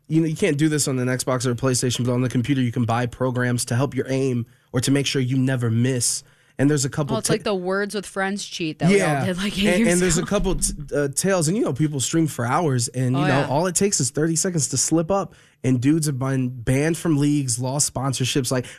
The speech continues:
Speaker 1: we're talking thousands
Speaker 2: Well,
Speaker 1: of
Speaker 2: yeah,
Speaker 1: dollars
Speaker 2: if you're
Speaker 1: from
Speaker 2: faking
Speaker 1: cheating.
Speaker 2: it,
Speaker 1: Yeah.
Speaker 2: that's, that's, that's a violation of integrity.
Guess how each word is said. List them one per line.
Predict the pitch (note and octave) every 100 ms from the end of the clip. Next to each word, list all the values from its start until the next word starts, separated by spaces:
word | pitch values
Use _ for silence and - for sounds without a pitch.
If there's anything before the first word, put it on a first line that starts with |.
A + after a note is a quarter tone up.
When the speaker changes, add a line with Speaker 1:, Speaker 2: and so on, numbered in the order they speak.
| -
Speaker 1:
we're |
talking | E3+ A#3 G#3 F3 C#3+ - _
thousands | - C#3+ E3 D3+ D3
Speaker 2:
Well, | C#3
Speaker 1:
of | C3
Speaker 2:
yeah, | C#3 C#3+ C#3+
Speaker 1:
dollars | C3+
Speaker 2:
if | B2+
you're | D4
Speaker 1:
from | E3
Speaker 2:
faking | D3+ D4+
Speaker 1:
cheating. | E4 G3+ - C#3+
Speaker 2:
it, | C#4+ E4 - _ -
Speaker 1:
Yeah. | F3 D3 A2+ A2+ -
Speaker 2:
that's, | C4+ C4 A3
that's, | G#3 A3+ C4 - -
that's | A3+ A#3+ - - - _ _ _ _ _ _ _ _ _ _ _ _ _
a | F#3
violation | F3 E3+ G3 G#3+ A3 A#3+
of |
integrity. | B3+ B3+ C#4+ E4+ G4 A#3 -